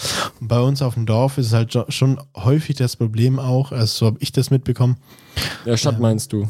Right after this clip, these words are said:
Speaker 2: Das
Speaker 1: nee,
Speaker 2: Problem
Speaker 1: im
Speaker 2: in der
Speaker 1: Dorf.
Speaker 2: Stadt.
Speaker 1: Tatsächlich im Dorf. Ähm, die Leute, die feiern, die es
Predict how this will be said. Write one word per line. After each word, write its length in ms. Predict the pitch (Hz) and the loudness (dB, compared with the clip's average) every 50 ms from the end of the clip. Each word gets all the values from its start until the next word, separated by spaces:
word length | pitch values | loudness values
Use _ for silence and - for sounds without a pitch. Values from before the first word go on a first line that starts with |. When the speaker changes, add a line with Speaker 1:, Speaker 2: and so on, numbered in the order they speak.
| - - - | -6 -10 -12
Speaker 2:
Das 80 | - | -10
Speaker 1:
nee, 60 | 117 | -6
Speaker 2:
Problem 200 | 120 - - 117 113 | -2 0 0 2 2
Speaker 1:
im 40 | 113 | 2
Speaker 2:
in 20 | |
der 80 | 113 110 | 2 2
Speaker 1:
Dorf. 80 | - 117 | 0 0
Speaker 2:
Stadt. 300 | 107 - 127 120 - - - | -2 -2 -4 -4 -4 -8 -8
Speaker 1:
Tatsächlich 400 | - - - 151 143 - 151 131 | -8 -2 0 0 0 2 0 0
im 120 | 131 127 | 2 2
Dorf. 400 | 123 120 107 101 117 - - - - - - - _ - - _ _ _ _ - | 2 2 2 0 -2 -4 -6 -14 -20 -20 -20 -20 _ -20 -20 _ _ _ _ 0
Ähm, 380 | 113 110 110 107 110 113 135 - _ _ _ _ _ _ _ | 2 2 4 2 2 -2 -4 -8 _ _ _ _ _ _ _
die 60 | 117 | -4
Leute, 320 | 107 113 117 135 143 156 143 | -2 0 2 2 0 0 -2
die 400 | - 120 113 117 117 113 117 - _ _ _ _ _ _ _ _ | 0 0 0 0 0 -2 -4 -8 _ _ _ _ _ _ _ _
feiern, 800 | - - - - 120 127 143 147 127 113 110 113 113 120 139 151 - - - _ _ _ _ _ _ _ _ _ _ _ _ | -8 -8 -6 -4 -2 0 2 2 2 2 2 0 0 -2 -4 -6 -10 -16 -20 _ _ _ _ _ _ _ _ _ _ _ _
die 100 | - 117 110 | 2 4 4
es 280 | 107 - - - - | 4 2 -2 -6 -8